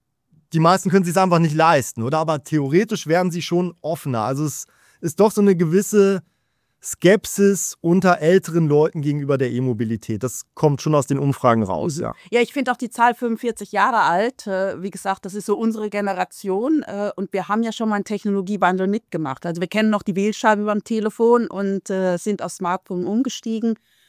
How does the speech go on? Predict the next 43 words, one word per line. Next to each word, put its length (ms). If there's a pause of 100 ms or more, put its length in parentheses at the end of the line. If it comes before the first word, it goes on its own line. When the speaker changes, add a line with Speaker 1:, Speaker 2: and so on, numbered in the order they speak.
(220)
Speaker 2:
Und 200
wenn 140
ich 80
jetzt 200
höre, 200
sind 220
über 200
fünfundvierzig 560
Jahre 320
alt, 260
dann 100
sind 200
das 80
vielleicht 300
die 40
fünfzigjährigen. 880 (300)
Und 100
da 60
kommt 260
dann 100
für 80
mich 220
auch 160
wieder 160
raus, 160
sie 100
haben 180
Wohneigentum 800
und 140
die 60
können 180
sich 120
dann 140
auch 140
das 140
E-Auto 480
leisten 720
und 360
sind 220
halt, 400 (140)
haben 220
halt 180
gelernt 520